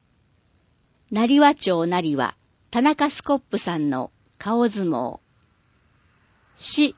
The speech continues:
部門。中井町西方、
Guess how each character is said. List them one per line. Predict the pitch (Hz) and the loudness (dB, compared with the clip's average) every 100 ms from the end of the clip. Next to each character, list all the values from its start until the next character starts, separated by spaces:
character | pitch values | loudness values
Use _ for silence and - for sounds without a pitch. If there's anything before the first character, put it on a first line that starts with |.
| _ | _
部 | 196 247 | -2 0
門。 | 196 143 113 - _ _ _ _ _ _ _ _ _ _ _ _ _ | 2 0 -2 -12 _ _ _ _ _ _ _ _ _ _ _ _ _
中 | 220 233 285 285 | 0 2 4 4
井 | 262 | 4
町 | - - 175 151 131 - - | 0 0 2 2 0 -6 -6
西 | 226 240 220 | -2 0 0
方、 | 208 - 202 | -2 -4 -8